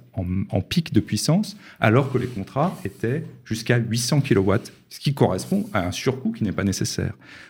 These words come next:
Donc nous, en tant qu'opérateur global de la transition énergétique, on est l'aiguillon qui va aider le client à faire le meilleur choix de son contrat d'énergie et ensuite d'enchaîner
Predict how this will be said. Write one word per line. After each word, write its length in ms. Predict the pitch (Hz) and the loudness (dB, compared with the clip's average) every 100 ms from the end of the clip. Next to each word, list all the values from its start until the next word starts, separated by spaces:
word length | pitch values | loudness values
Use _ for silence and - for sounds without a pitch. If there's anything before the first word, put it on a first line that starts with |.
| - | 0
Donc 200 | 113 123 | 2 6
nous, 240 | 180 233 | 6 6
en 80 | 123 | 0
tant 180 | 117 117 | -2 -2
qu'opérateur 540 | 110 - 95 95 92 | -2 0 0 0 -2
global 280 | 92 95 104 | 0 2 2
de 40 | |
la 60 | 87 | 0
transition 420 | - 85 82 90 | -4 -6 -2 -2
énergétique, 520 | 82 87 107 - 247 226 | -2 -2 -4 0 0 2
on 140 | 117 | 2
est 120 | 123 | 4
l'aiguillon 720 | 135 107 165 139 127 113 139 - - - | 2 4 4 2 -2 -2 -2 -4 -10 -2
qui 100 | - | 0
va 220 | 101 - 170 | 2 2 4
aider 400 | 180 151 135 - | 4 4 0 -2
le 240 | 104 127 | 2 2
client 500 | 180 - 120 104 113 - - | 2 0 -4 -4 -6 -10 -14
à 80 | - | -10
faire 240 | 120 147 107 | -2 -2 -2
le 80 | 92 | -4
meilleur 440 | 92 101 139 139 | -2 0 2 0
choix 220 | - 139 127 | -4 -2 -2
de 60 | |
son 100 | 123 | -2
contrat 300 | 113 117 107 | -8 -6 -4
d'énergie 500 | 98 92 87 - 131 - - - | -2 -2 -4 -4 -6 -6 -16 2
et 120 | 165 | 4
ensuite 500 | 131 - - 139 - - | 4 0 -6 -8 -10 -14
d'enchaîner 600 | 110 127 160 135 104 104 | 2 2 2 0 0 -2